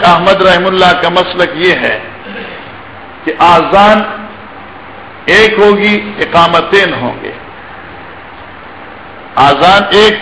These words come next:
اقامتین، وہ ہے کہ ایک آذان زور کے لیے ہو گئی ہے، اقامت ہو جائے گا، اس کے بعد کیا ہے؟ عصر کے لیے نفس اقامت ہے، مغرب کے لیے آذان ہو گئی ہے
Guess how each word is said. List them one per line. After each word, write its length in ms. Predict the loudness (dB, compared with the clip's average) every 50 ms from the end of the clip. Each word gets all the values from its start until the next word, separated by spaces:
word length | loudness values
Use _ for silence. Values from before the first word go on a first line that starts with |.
| -6 -6
اقامتین، 720 | -4 0 2 2 2 2 2 0 0 0 0 0 0 0 -4 -8 -14 -16 -18 -18 -18 -18 -18 -18 -18 -12 -6 0
وہ 120 | 2 2
ہے 80 | 2 2
کہ 140 | 0 -2 -2 0
ایک 320 | 2 2 2 2 2 2
آذان 480 | 4 4 4 4 4 4 4 4 2 0 0
زور 180 | 0 2 2 2
کے 180 | 2 2 2
لیے 120 | 4 4 4
ہو 280 | 4 4 4 2 2
گئی 160 | 0 2 2 4
ہے، 160 | 4 4 2 2 0 -4 -10 -14 -16 -16 -14 -10 -8
اقامت 520 | -6 0 2 2 2 4 2 2 0 0
ہو 140 | 2 2 2
جائے 260 | 4 4 4 4 4 4
گا، 160 | 4 4 2 2 0 -6 -12 -14 -16 -14 -8 -4
اس 100 | -4 -4 -2 -2
کے 80 | -2 2
بعد 180 | 2 2 2 2 0
کیا 180 | 0 0 2 2
ہے؟ 120 | 2 2 0 -4 -8 -12 -14 -16 -18 -18 -18 -20 -18 -18 -18 -20 -20 -20 -20 -20 -20 -20 -18 -18 -18 -16 -16 -16 -16 -16 -16 -14 -14 -14 -14 -16 -16 -16 -12 -4 0
عصر 340 | 2 2 2 2 2 0
کے 180 | 0 2 0 2
لیے 140 | 4 2 2
نفس 320 | 2 0 0 0 0 -4
اقامت 520 | -4 -4 -4 -2 0 0 0 0 0 -4 -8
ہے، 180 | -8 -12 -16 -16 -16 -18 -18 -20 -20 -20 -20 -20 -20 -20 -20 -20 -16 -8
مغرب 500 | -2 0 0 2 2 2 2 2 2 2
کے 100 | 0 2
لیے 140 | 2 4 4
آذان 440 | 4 4 4 4 4 2 2 2 2
ہو 220 | 2 0 2 2
گئی 180 | 2 2 2 2
ہے 140 | 2 0